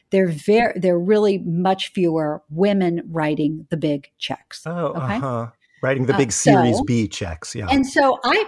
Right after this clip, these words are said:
Speaker 1: I still found, even at Series B, even with the numbers, and the numbers were good, the payback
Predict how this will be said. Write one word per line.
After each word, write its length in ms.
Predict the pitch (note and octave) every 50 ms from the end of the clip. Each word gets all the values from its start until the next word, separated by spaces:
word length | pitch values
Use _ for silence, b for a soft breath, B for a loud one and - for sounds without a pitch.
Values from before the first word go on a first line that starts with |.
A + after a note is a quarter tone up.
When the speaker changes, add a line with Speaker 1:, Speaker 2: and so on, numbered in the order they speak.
| - -
Speaker 1:
I 140 | C4 E4+
still 240 | F#4 - - G#4+ G#4
found, 600 | - - - F#4+ G4+ A4 G#4 E4 B3+ B3 B3+ C4 B3+
even 340 | - A#3 B3+ B3 D4+ C#4
at 100 | C4 B3+
Series 420 | - - - C4 B3 B3+ C4 C4 C4
B, 520 | - - D#4 F4 E4+ C#4+ A3 A3 A#3 A#3+ b b b b b b b
even 420 | - A#3 C4+ C#4+ D#4 D#4+ D4 C#4+ C4
with 260 | C4 C4 C4 C4 -
the 100 | A#3+ A3+
numbers, 600 | A3 A#3 A#3+ B3+ B3+ G3+ E3 D3 D3+ F3 F#3 -
and 80 | F#3+ F3+
the 40 |
numbers 400 | F3+ F3 F3+ A3 B3 C#4 B3 -
were 120 | D#3+ D3+ C#3 - _
good, 300 | - D#3+ D#3+ D#3+ D3 A2+
the 100 | - -
payback 520 | - - - D#3 D#3 D#3+ E3 E3 D#3 D3+